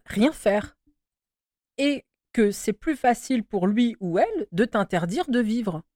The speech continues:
Non, je regrette, non. Et je sais que c'est immensément dur parce que quand on est avec quelqu'un qu'on aime et qu'on voit qu'il fait des choses comme ça, et on a du mal à partir parce qu'on l'aime justement.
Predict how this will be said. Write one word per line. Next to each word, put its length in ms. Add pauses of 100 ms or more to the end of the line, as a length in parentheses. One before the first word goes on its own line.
(300)
Non, 260 (220)
je 120
regrette, 480 (180)
non. 260 (760)
Et 120
je 120
sais 200
que 80
c'est 240
immensément 580
dur 240
parce 260
que 160 (640)
quand 220
on 100
est 60
avec 280
quelqu'un 380
qu'on 300
aime 360 (380)
et 140
qu'on 460
voit 260
qu'il 160
fait 120
des 120
choses 280
comme 260
ça, 340 (640)
et 180
on 140
a 80
du 100
mal 160
à 60
partir 480
parce 160
qu'on 180
l'aime 320
justement. 540